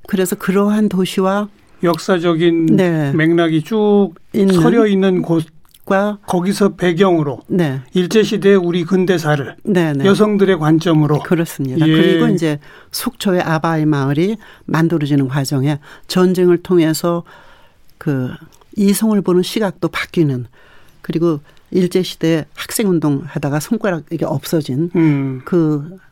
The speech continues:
Speaker 1: 주인공의 남동생이
Speaker 2: 그
Speaker 1: 송탄,
Speaker 2: 이야기들이.
Speaker 1: 네,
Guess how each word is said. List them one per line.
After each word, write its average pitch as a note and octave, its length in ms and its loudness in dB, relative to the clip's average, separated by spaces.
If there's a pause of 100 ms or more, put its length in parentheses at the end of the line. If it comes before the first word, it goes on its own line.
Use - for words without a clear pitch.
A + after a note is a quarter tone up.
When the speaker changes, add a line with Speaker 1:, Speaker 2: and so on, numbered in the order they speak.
(120)
Speaker 1:
주인공의 E3 840 0 (240)
남동생이 D3 920 -2 (120)
Speaker 2:
그 F#3+ 80 2
Speaker 1:
송탄, D#3+ 140 4
Speaker 2:
이야기들이. D#3 460 0
Speaker 1:
네, C3+ 160 -2